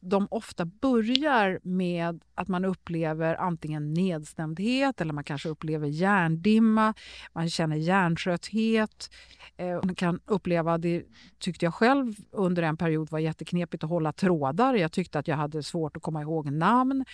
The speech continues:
Och då blir man orolig för att det är någonting som, som snabbt har försämrats i, i hjärnan. Och man tror att man håller på att bli dement. Vad, vad, hur kan man koppla ihop det här med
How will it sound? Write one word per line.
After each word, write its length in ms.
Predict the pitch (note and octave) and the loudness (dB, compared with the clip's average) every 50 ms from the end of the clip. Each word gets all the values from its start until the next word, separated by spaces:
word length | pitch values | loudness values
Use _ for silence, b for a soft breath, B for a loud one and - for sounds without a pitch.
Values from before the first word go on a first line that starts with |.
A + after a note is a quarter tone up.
| B B | B B
Och 260 | B B B - G#3 | B B B -2 2
då 80 | G3+ A#3+ | 4 4
blir 400 | A#3 A3+ A#3 B3+ D4 E4 F4 F4+ | 4 6 6 6 6 6 6 4
man 320 | F4 F4 E4+ D#4+ D#4 D4 - _ _ _ _ _ - | 2 0 -2 -2 -4 -6 -10 _ _ _ _ _ 0
orolig 720 | A3+ D#4 C#4 G#3 F3+ F3 G3 D4+ G4+ G4+ D4+ A3 F3+ D#3 | 2 2 4 2 2 4 4 4 6 6 4 4 4 2
för 240 | - - F#3 E3 D#3+ | 2 2 2 2 4
att 140 | D#3+ E3 D#3+ | 2 2 0
det 80 | E3 D#3+ | -2 -2
är 60 | D3+ | -2
någonting 420 | D#3 D#3 D3+ D3+ - D#3 D3+ D3+ | -2 -4 -4 -2 -4 -4 -4 -4
som, 260 | D3 - D#3+ D#3 D3+ - _ _ _ | -6 -6 -6 -6 -6 -8 _ _ _
som 220 | - - E3 E3 - | -4 -4 -2 -2 -2
snabbt 540 | - - - - C4+ D#4 - - _ - - | -4 -2 0 0 0 0 -2 -4 _ -8 -6
har 100 | F#3+ D#3+ | -6 -4
försämrats 680 | - - E3 - E3+ D3+ D3 D#3 D3 D#3 D#3+ - - - | -2 -2 -2 0 0 0 -2 -2 -4 -4 -6 -6 -4 -2
i, 200 | E3 E3 E3+ - - | 0 0 0 -2 -4
i 140 | - F3+ F3 | -4 -4 0
hjärnan. 640 | F3 G#3+ A#3 A3+ F#3+ F3+ A#3 D4+ D#4 - - C3 D3+ - - - | 2 2 2 4 4 4 2 2 0 -2 -2 -6 -8 -10 -16 -18
Och 220 | - - _ F#3 | -20 -12 _ -4
man 140 | F#3 F#3 F#3+ | -2 -2 0
tror 280 | - A3 B3+ A#3+ G3+ | 2 2 2 4 4
att 60 | F3 E3 | 2 2
man 140 | D#3+ D3+ | 0 -2
håller 160 | D3+ D3+ D3+ D3 | 0 -2 -2 -2
på 240 | - E3 D#3 D3 | -2 -2 -2 -2
att 60 | D3 - | -2 -4
bli 380 | - _ - E3 F3 E3 D#3 | -10 _ -6 -2 0 0 0
dement. 560 | D#3 D#3+ F3+ G#3 C4 D#4 G3 A#2 - - - - | 0 0 2 2 2 2 0 -2 -4 -12 -6 -4
Vad, 140 | A3+ A#3 - - - | -4 -4 -4 -4 -8
vad, 120 | C4 A#3+ - _ _ _ - - - _ | -8 -8 -8 _ _ _ -20 -20 -20 _
hur 260 | G#3 A3 C#4 C4+ B3 | -6 -4 -4 -4 -4
kan 180 | - - C4+ | -4 -4 -2
man 120 | C4 C4 B3 | -2 -4 -4
koppla 340 | - - B3+ - - C4+ C4 | -6 -8 -8 -6 -6 -6 -4
ihop 240 | A#3+ C#4 C4 - - | -4 -4 -6 -8 -8
det 80 | - C4+ | -8 -8
här 340 | A#3 B3 D4+ C#4+ B3 G3 F3 | -6 -2 -2 0 0 0 0
med 300 | E3 E3 E3+ E3+ E3 | 0 0 0 -2 -2